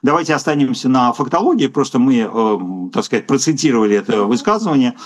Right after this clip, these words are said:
вот, а дальше посмотрим, чем, э, какие оно будет иметь последствия, и, э, ответит ли как-то, как-то российская сторона,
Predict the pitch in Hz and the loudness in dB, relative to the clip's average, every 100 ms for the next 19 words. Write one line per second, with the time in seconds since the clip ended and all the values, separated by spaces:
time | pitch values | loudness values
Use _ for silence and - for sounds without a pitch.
0 | - - 127 135 160 208 - 143 165 185 | -12 -2 0 0 0 -2 -2 -2 -2 0
1 | 131 117 147 127 110 107 101 101 98 95 | 0 0 2 2 2 0 0 0 -2 -6
2 | 95 95 - 123 - 139 123 113 117 110 | -10 -10 -4 -4 -2 0 2 2 2 2
3 | 123 113 - 117 170 190 - 147 127 117 | 0 0 -2 -2 0 0 -2 -2 0 0
4 | 107 120 113 98 110 113 120 165 175 123 | 0 0 0 0 0 0 0 -2 0 -4
5 | 117 120 110 113 107 104 117 - 220 113 | -2 -4 -2 0 0 -2 -4 -2 -2 0
6 | 117 - 120 - 120 160 226 | -4 -2 -4 -2 0 2 0